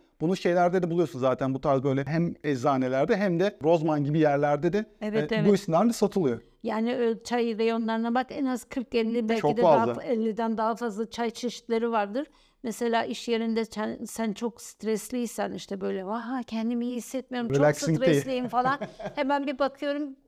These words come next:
Speaker 2: ar-, iş arkadaşım bana güzel bir paket getirmiş. Diyor ki, "Bunu senin için aldım." Ben diyorum ki, "Acaba bana ne almış?
Speaker 1: Papatya.
Speaker 2: Ne alaka?" Şey, e, kadınlar için mesela özellikle üstünde
Speaker 1: Hmm.
Speaker 2: kadınlar için sakinleştirici çay.
Speaker 1: Evet.
Speaker 2: Yok yoga çayı.
Speaker 1: Yoga çayı.
Speaker 2: Ha,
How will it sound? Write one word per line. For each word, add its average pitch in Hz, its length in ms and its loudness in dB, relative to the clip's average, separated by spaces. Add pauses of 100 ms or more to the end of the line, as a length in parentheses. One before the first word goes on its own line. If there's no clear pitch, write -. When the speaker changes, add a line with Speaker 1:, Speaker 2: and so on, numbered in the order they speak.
(360)
Speaker 2:
ar-, 247 240 -4
iş 294 180 -6
arkadaşım 254 560 -4
bana 247 160 -4
güzel 240 360 0
bir 240 80 -8 (160)
paket 254 360 -2
getirmiş. 233 440 -4
Diyor 269 120 0
ki, 208 140 -10
"Bunu 233 180 -4
senin 247 280 -2
için 233 260 -6
aldım." 220 340 -2 (520)
Ben 175 100 -12
diyorum 196 180 -6
ki, - 120 -12
"Acaba 196 340 -10
bana 190 240 -8
ne 208 160 -4
almış? 247 420 -4
Speaker 1:
Papatya. 226 320 2
Speaker 2:
Ne 262 80 6
alaka?" 226 560 0 (800)
Şey, 226 380 -4 (300)
e, 226 400 -2 (180)
kadınlar 254 440 0
için 226 280 -4
mesela 214 320 0
özellikle 233 600 2
üstünde 165 380 0
Speaker 1:
Hmm. 214 60 -2
Speaker 2:
kadınlar 226 440 0
için 233 320 0
sakinleştirici 202 1160 -2
çay. 135 200 2
Speaker 1:
Evet. 202 140 -2
Speaker 2:
Yok 226 240 -2
yoga 214 420 -2
çayı. 190 280 -4
Speaker 1:
Yoga 147 300 4
çayı. 127 360 2
Speaker 2:
Ha, 240 180 -2